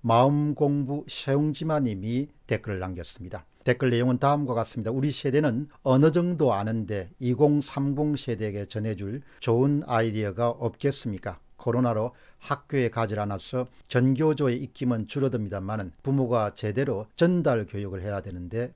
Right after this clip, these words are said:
걱정입니다." 이공삼공이 무엇을 알겠습니까? 고삼 수험생을 선거로 끌어들이고 이게 자유 대한민국을 지키는 마지막 게임을 그들에게 꼭 가르쳐 주십시오.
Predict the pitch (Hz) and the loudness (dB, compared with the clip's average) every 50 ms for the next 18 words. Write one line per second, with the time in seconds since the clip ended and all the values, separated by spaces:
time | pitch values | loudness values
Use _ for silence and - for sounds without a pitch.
0 | - - 127 - _ - 135 123 113 98 90 87 87 - 95 - - - - - | -12 -12 -12 -12 _ -6 -4 -4 -4 -4 -8 -10 -12 -12 -12 -14 -16 -20 -14 -4
1 | - 123 120 139 143 139 - 131 131 131 127 135 135 131 123 120 113 123 147 135 | -2 0 2 2 2 2 2 0 0 2 2 4 4 4 2 2 4 4 2 4
2 | - 147 139 120 113 117 117 127 139 131 - - 139 131 - - 104 - - _ | 2 2 2 2 2 2 2 0 0 -2 -2 -2 -2 -2 -2 -2 -6 -6 -8 _
3 | _ - - 120 117 - 131 131 131 127 - - - 156 147 127 117 - - 120 | _ -4 -2 -2 2 2 4 4 2 0 -2 -4 0 0 2 2 0 -2 -4 -4
4 | 110 113 127 135 139 - - - - - - - 139 131 131 127 151 160 143 120 | -2 -2 -2 -2 -4 -8 -16 -20 -18 -14 -8 -4 0 0 2 2 2 2 2 0
5 | - - 127 110 107 87 98 101 90 98 98 104 127 - - _ _ _ _ - | -2 -4 -4 -4 -4 -6 -6 -10 -8 -8 -10 -10 -10 -12 -16 _ _ _ _ -6
6 | 110 101 110 113 113 110 - - 117 113 120 120 117 123 123 - 120 117 113 127 | -4 -2 0 0 0 -2 -2 0 0 0 2 0 -2 -2 -2 0 0 2 2 2
7 | 131 131 135 131 127 123 117 - - - - 120 110 107 110 - _ _ _ - | 0 0 0 0 0 -2 -4 -6 -12 -12 -8 -6 -6 -6 -8 -10 _ _ _ -14
8 | - - 113 110 110 120 143 143 135 120 - - - 117 107 104 101 101 98 92 | -4 2 2 2 4 4 4 2 2 2 0 -4 -4 -4 -2 -2 -4 -4 -6 -8
9 | - - 110 90 104 98 98 104 98 - - 135 131 - - - - 113 104 101 | -8 -8 -8 -6 -6 -6 -6 -6 -8 -8 -6 -6 -6 -6 -8 -12 -6 -6 -4 -4
10 | 113 110 - - - 131 135 - - - 104 - - - - - 110 95 87 | -4 -6 -6 -6 -6 -6 -6 -8 -10 -12 -10 -10 -10 -14 -14 -12 -10 -12 -12